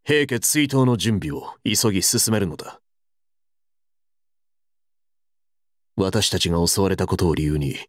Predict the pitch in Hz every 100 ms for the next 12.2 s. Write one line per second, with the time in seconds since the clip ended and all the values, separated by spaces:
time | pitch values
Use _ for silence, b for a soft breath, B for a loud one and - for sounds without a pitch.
0 | _ - 131 - 202 180 - 110 107 90
1 | - - _ _ _ - B B B B
2 | _ _ - 113 123 120 - 143 131 127
3 | 117 104 107 101 95 - 120 113 110 113
4 | 110 92 87 - - - _ _ _ _
5 | - - 110 107 107 107 110 113 131 110
6 | 82 80 104 113 85 71 - - _ _
7 | _ _ _ _ _ _ _ _ _ _
8 | _ _ _ _ _ _ _ _ _ _
9 | _ _ _ _ _ _ _ _ - 95
10 | 92 - 78 - - _ _ - 107 -
11 | 110 110 101 101 - 92 87 80 - 78
12 | 69